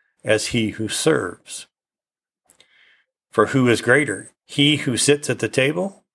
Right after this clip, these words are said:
or he who serves? Is it not he who sits at the table?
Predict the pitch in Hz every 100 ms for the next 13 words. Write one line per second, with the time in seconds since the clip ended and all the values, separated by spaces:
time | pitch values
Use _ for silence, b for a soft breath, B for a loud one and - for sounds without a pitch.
0 | _ _ - 117 - 123 107 120 110 202
1 | 80 60 - - - _ _ _ _ _
2 | _ _ _ _ 123 120 117 107 107 -
3 | - 127 131 127 120 - 117 123 113 110
4 | 117 107 107 165